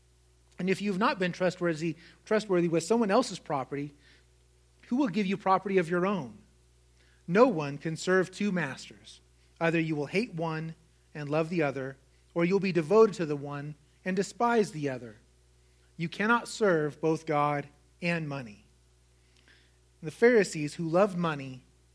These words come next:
heard all of this and were sneering at Jesus. He said to them, "You are the ones who justify yourselves in the eyes of others, but God knows your hearts. What people value highly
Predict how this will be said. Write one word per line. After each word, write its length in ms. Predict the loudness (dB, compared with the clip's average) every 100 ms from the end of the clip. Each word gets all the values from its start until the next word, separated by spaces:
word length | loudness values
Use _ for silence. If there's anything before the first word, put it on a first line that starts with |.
| _ _
heard 220 | -2 -2
all 220 | 2 2 2
of 140 | -2
this 260 | -6 -6 -8
and 100 | -8
were 100 | -8
sneering 540 | -6 0 2 2 -2
at 80 | -8
Jesus. 580 | -10 -12 -12 -18 -20 -20 _ _ _
He 140 | _ -4
said 260 | 2 2
to 60 | 2
them, 340 | 0 -2 -2 -12 _ _ _ _ _ _ _
"You 320 | 2 4 6
are 120 | 6
the 100 | 4
ones 300 | 0 -2 -2
who 80 | -2
justify 480 | 0 0 -2 0 0
yourselves 460 | 0 -2 -2 -2
in 60 | -6
the 120 | -4
eyes 260 | -2 -2 -2
of 100 | -4
others, 400 | -4 -4 -8 -8
but 200 | -10 -10 -16 _
God 440 | 0 4 4 4 0
knows 380 | -2 0 0
your 160 | -2 -4
hearts. 640 | -2 -2 -2 -6 -20 -20 -20 _ _ _ _
What 180 | -4
people 260 | -2 -4 -2
value 320 | 2 2 2
highly 640 | 0 2 2 2 -4 -10